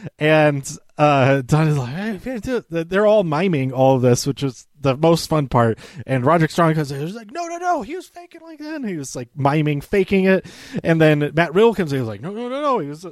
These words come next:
like, mimes the super kick. He super kicked him right in the face and all that kind of stuff. And that was, that was probably my favorite part of this whole, well, up to this point, it was my favorite part of this whole episode.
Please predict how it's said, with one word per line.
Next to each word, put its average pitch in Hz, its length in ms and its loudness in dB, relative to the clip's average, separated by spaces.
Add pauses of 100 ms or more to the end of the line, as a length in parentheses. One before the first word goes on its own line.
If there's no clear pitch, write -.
(100)
like, 123 140 -20 (100)
mimes 143 440 -12
the 139 100 -6
super 196 340 -2
kick. - 300 -8
He 123 80 -20
super - 340 -18
kicked 208 260 -14
him 208 100 -10
right 202 80 -10
in 202 100 -10
the 208 60 -8
face 220 300 -4
and 180 100 -8
all 180 120 -4
that 160 180 -4
kind 170 140 -8
of 151 60 -10
stuff. - 200 -12 (540)
And 151 420 2 (840)
that 175 120 6
was, 175 140 4
that 165 260 2
was 202 100 2
probably 190 280 2
my 160 40 6
favorite 160 300 4
part 147 160 4
of 135 80 4
this 131 140 0
whole, 131 280 2
well, 120 380 2 (880)
up 165 160 2
to 160 80 4
this 127 160 4
point, 104 360 0 (340)
it 135 40 0
was 120 120 4
my 117 100 4
favorite 117 300 4
part 113 140 4
of 104 60 2
this 104 140 -2
whole 107 140 -4
episode. 95 440 -10